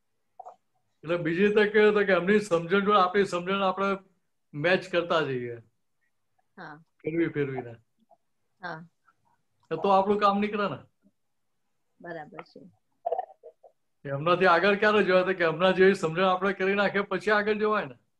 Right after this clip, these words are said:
Speaker 2: Of course.
Speaker 1: તો સો ટકા એમના જેવી સમજણ થઈ ગઈ તો કામ થઈ ગયું ને પછી.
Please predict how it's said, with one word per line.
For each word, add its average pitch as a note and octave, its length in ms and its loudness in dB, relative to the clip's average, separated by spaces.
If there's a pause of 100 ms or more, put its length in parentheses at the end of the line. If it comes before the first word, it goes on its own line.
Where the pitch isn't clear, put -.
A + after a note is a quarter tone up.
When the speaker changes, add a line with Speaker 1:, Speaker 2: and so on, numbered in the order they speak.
(1500)
Speaker 2:
Of - 240 -20
course. G3 460 -18 (640)
Speaker 1:
તો E3 100 -4
સો F#3 240 2
ટકા G3 240 2
એમના F#3+ 200 2
જેવી G3+ 180 6
સમજણ F#3+ 400 -2
થઈ G#3 160 2
ગઈ D3 440 -2 (2250)
તો E3+ 80 -8
કામ F#3+ 240 0
થઈ F#3+ 160 2
ગયું A3 140 0
ને G3 60 -8
પછી. B2 260 -8